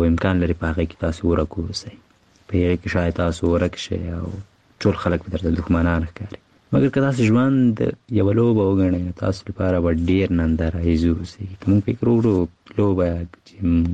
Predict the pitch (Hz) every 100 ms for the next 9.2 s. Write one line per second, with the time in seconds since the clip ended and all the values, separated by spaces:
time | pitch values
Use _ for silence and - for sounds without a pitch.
0 | 87 90 - 90 87 87 92 95 92 90
1 | 87 92 _ - - - 90 82 - _
2 | _ - 90 98 95 101 90 90 92 -
3 | 90 90 85 85 80 80 80 85 82 80
4 | - 85 85 82 80 82 - - 98 127
5 | 120 101 90 _ - 120 117 123 110 92
6 | 87 104 101 - - - - 87 87 90
7 | 87 92 101 95 95 92 90 87 98 -
8 | - 95 92 92 90 - 98 - 87 82
9 | -